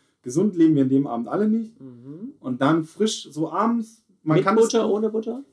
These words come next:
Speaker 1: Nee, ohne Butter. Ich persönlich nehme immer ein bisschen Rapsöl. Manchmal, wenn ich ganz fancy Abend habe, kommt ein bisschen Sesamöl mit rein. Dann Mais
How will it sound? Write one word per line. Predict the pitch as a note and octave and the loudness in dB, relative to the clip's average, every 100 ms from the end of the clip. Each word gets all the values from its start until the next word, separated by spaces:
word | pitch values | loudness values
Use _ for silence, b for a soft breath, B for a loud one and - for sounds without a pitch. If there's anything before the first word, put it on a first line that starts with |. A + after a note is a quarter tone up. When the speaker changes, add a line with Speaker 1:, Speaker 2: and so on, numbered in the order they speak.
| - | -2
Speaker 1:
Nee, | E3 A3 | 2 2
ohne | A3+ G3 | 2 -2
Butter. | F#3+ G#3+ A#3 A#3 | -2 -4 -4 -6
Ich | G3+ - | -8 -6
persönlich | G3 F3 G3+ G3+ | -4 -2 -4 -6
nehme | F#3+ F#3 | -6 -8
immer | F3 F3+ | -6 -6
ein | E3 | -6
bisschen | D#3+ D#3+ | -6 -6
Rapsöl. | E3+ F3+ - F3+ F#3 | -6 -8 -6 -2 2
Manchmal, | D#3+ G3 G#3+ F3+ | 4 2 2 0
wenn | D#3+ | -2
ich | D#3 | -4
ganz | - E3 - | -2 -2 -2
fancy | D#3+ D#3+ D3 | -2 -2 -4
Abend | D3+ D#3+ | -4 -2
habe, | D#3 | -4
kommt | D3+ | -8
ein | D3+ | -12
bisschen | E3 D3+ | -10 -4
Sesamöl | D#3+ D#3+ C3+ | -4 -4 -10
mit | A#2+ A2+ | -14 -16
rein. | A2+ C3+ - _ b b b _ | -16 -18 -20 _ b b b _
Dann | C3+ C#3 D3 | 0 0 0
Mais | C3 C3+ D#3+ G#3+ - - | 0 2 2 2 -2 -16